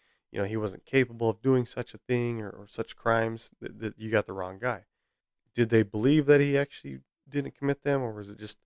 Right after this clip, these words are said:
you know, it's, put yourself in that situation. If you had a family member that suddenly was imprisoned for these crimes and said that he confessed to all this, you know, it, I'm sure it'd be very hard to believe that, you know, knowing this family member or friend of yours,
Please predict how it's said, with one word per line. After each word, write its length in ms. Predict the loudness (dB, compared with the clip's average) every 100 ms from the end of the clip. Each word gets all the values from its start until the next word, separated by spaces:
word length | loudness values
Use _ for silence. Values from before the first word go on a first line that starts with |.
| _ _ _ _ _ 2
you 80 |
know, 240 | 6 8 6
it's, 360 | 2 -8 -14 -16 _ _ _ _ _ _ _ _ _ 2
put 220 | 2 4
yourself 340 | 4 6 6
in 60 | 2
that 140 | 2
situation. 560 | 0 -6 2 2 2 -12
If 80 | -10
you 80 | -4
had 180 | 0 0
a 60 | 0
family 360 | 2 2 2
member 300 | -4 -4 -4
that 200 | -2 -2 -4
suddenly 380 | 0 2 2
was 320 | -4 -6 -8 -20 _ _ _ -4
imprisoned 540 | -4 4 4 4 -2
for 160 | -2 -2
these 160 | -2 2
crimes 380 | 4 4 2
and 160 | -4 -8
said 220 | -2 -2 -2 -10
that 120 | -8
he 80 | -8
confessed 440 | -10 -6 -6 -4
to 60 | -2
all 120 | 0
this, 340 | 0 -2 -6 _ _ _ _ _ _
you 100 | -4
know, 180 | 2 2 2
it, 140 | -8 _ -2
I'm 120 | -2
sure 180 | 0 0
it'd 80 |
be 100 | 0
very 300 | 0 4 4
hard 240 | 4 2 2
to 80 | 0
believe 560 | 0 2 0 -2 -12 _ _ _ _ _ _ _
that, 440 | 4 6 6 0 -14 -14
you 100 | -10
know, 240 | -8 -8 -12 -20 _ _ _
knowing 440 | -2 4 6 6 4
this 120 | 0
family 300 | 2 2 2
member 320 | 0 0 -2
or 40 | -2
friend 320 | 2 4 2
of 100 | -4
yours, 380 | -10 -12 -14